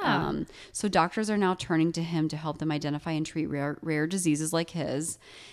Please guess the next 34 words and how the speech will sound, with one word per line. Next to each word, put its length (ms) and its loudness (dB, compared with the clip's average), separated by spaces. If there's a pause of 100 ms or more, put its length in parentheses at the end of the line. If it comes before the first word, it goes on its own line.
(140)
And 200 4
he's 160 2
actually 260 0
currently 400 -2
working 320 -2
on 80 4
a 80 2
case 380 -4
to 80 -8
study 340 -2
to 140 -10
be 100 2
published 460 -4
in 40 4
the 60 2
British 340 -6
Medical 300 -4
Journal 400 -2
of 80 -2
a 60 -2
rare 240 0
disease. 580 -4 (560)
And, 480 4
um, 240 0
with 140 0
his 160 -4
gift 240 -2
for 100 -4
solving, 760 0
um, 640 -2 (760)
problems 680 4
and 240 0
rare 220 2
diseases, 840 0